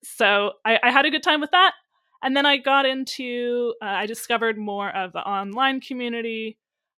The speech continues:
um, some of, you know, saw more of the data of, of decks, as well as, um, podcasts such as Coin Concede,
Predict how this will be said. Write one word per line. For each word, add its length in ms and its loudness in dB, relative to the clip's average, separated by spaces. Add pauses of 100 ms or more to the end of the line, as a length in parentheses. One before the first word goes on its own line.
(180)
um, 400 -20 (540)
some 240 -10
of, 240 -10 (200)
you 120 -10
know, 160 -8 (240)
saw 520 2
more 260 -8
of 140 -10
the 320 -8 (280)
data 420 4
of, 480 -2
of 180 -2
decks, 280 4
as 160 -2
well 220 4
as, 400 -2
um, 280 -4
podcasts 380 -6
such 240 -10
as 80 -16
Coin 200 -10
Concede, 540 -4